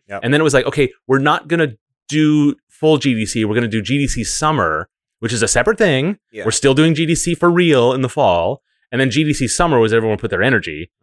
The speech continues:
Speaker 2: It
Speaker 1: Mm.
Speaker 2: was a smaller event, online only. And then they did do G D C in the fall as an online only event. And I don't remember even how we covered it,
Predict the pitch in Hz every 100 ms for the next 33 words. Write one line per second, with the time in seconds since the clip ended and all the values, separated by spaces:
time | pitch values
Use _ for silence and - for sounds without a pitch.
0 | 113 117 107 - 127 123 131 135 107 101
1 | 104 - 101 104 104 90 85 82 85 _
2 | - 123 175 190 110 - 156 233 120 107
3 | 90 98 85 - 90 82 82 - 82 78
4 | 78 78 _ 104 95 98 92 87 87 87
5 | 85 80 85 85 _ _ _ - 101 101
6 | 127 175 135 123 120 113 104 95 101 98
7 | 175 - 85 80 76